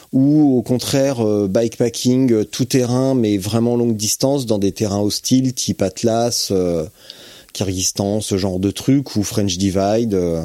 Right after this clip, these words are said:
gravel trop braise. Est-ce que c'est indispensable, est-ce que c'est important, indispensable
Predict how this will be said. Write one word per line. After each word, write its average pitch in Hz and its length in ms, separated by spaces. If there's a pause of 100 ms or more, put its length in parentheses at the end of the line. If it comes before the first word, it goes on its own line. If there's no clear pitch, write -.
gravel 87 380
trop - 180
braise. 92 640 (720)
Est-ce 147 180
que 190 100
c'est - 140
indispensable, 160 880 (680)
est-ce 143 200
que 170 120
c'est - 160
important, 160 720
indispensable 143 1040